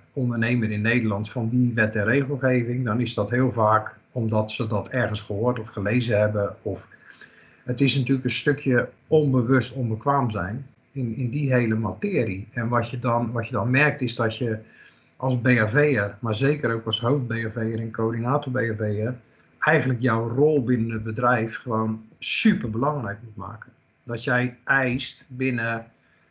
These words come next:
want, want we overleggen ons scheel in, in, in dit land, maar als je, als je kijkt gewoon naar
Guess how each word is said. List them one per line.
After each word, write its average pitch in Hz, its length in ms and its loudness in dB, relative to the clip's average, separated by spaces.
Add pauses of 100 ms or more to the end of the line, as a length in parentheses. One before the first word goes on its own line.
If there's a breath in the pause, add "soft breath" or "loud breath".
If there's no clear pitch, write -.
(140 soft breath)
want, 123 200 -10
want 123 240 -2
we 113 100 -6
overleggen 123 540 0
ons - 260 -6
scheel 160 480 -4
in, 113 280 -6
in, 113 200 -6
in 120 180 -6
dit 110 180 -6
land, 110 420 -2
maar 123 220 0
als 127 160 0
je, 123 300 -2
als 117 200 -4
je 123 140 -4
kijkt 147 360 2
gewoon 117 300 -4
naar 113 320 -2